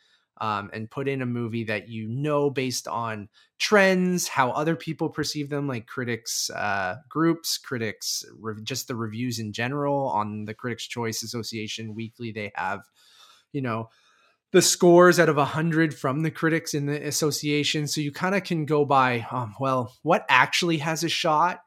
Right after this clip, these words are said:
and what is my, like, what I think is some of the best stuff of the year that, you know, I wanna vote for, but I don't know if I'm wasting it because I don't know if everyone <laughs> else will vote for it." So, um, I think that was my thought process. And ultimately I met somewhere in the middle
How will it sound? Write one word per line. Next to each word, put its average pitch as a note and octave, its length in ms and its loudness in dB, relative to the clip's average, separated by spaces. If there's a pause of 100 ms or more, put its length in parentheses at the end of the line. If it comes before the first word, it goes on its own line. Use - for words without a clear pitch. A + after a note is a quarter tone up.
and A#2+ 260 -6
what C3 320 -2
is A2+ 180 -6
my, A2+ 480 -2
like, A2+ 220 -8
what A2 140 -2
I B2 160 4
think B2+ 240 -8
is G#2 100 -8
some G#2 160 -8
of G2+ 60 -8
the F#2+ 60 -12
best G2+ 260 -6
stuff G2+ 220 -6
of G2+ 60 -16
the G2+ 80 -14
year G2+ 220 -10
that, F#2+ 280 -4 (240)
you A#2 100 -16
know, F2+ 100 -14
I G#2+ 200 -8 (120)
wanna D3 300 0
vote E3+ 340 2
for, D#3+ 240 0
but C#3+ 140 -2
I B2 80 -2
don't B2+ 180 -6
know A#2 120 -6
if G#2+ 80 -10
I'm G#2 220 -8
wasting A#2 480 -6
it B2+ 180 -8
because A2 320 -10
I G#2 60 -6
don't G2+ 260 -10
know G2+ 200 -8
if G2 120 -14
everyone F#2+ 440 -12
<laughs> G2+ 80 -8 (120)
else - 160 -8
will C3+ 100 -10
vote A#2 340 -8
for B2 280 -8
it." B2 240 -10
So, A2 360 -6 (400)
um, A#2 300 -2
I A#2 60 0
think G#3 220 0
that D#3 160 6
was D3+ 140 0
my C3+ 200 0
thought G2+ 320 -2
process. G2+ 540 -4
And D#3 100 -6
ultimately C4 560 4
I G3+ 60 6
met E3 280 2
somewhere D3+ 400 0
in B2+ 120 -2
the A#2 60 -4
middle G#2+ 520 -6